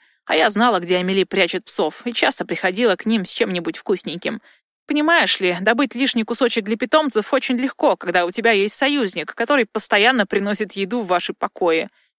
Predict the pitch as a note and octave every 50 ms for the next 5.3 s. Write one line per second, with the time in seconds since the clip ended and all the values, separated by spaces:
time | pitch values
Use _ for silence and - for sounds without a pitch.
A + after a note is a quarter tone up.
0 | _ _ _ - B3 B3+ B3 G#3+ A#3+ C#4+ A3+ - - F#3 - - B3 A#3+ A3 G3+
1 | - - A#3+ A#3+ C4 C4 - - - F#3+ F#3+ G3+ A3+ G#3 F#3+ F#3+ F#3 - B3+ B3
2 | G#3+ F3+ F#3+ F3 E3+ F3+ G3+ G3 F#3 F3 G3 - - A#3 A#3+ A3 G3 F#3 - G3
3 | F3+ G3+ A3+ A3 - - A3 A3+ G3+ F#3+ F3+ E3 - - G#3 F#3+ F#3 G3+ F3+ -
4 | F#3 F3 - - E3 - - - - G#3 G3 F3 - - F#3+ G3 G3+ G#3+ G3+ E3
5 | - - F#3+ E3 -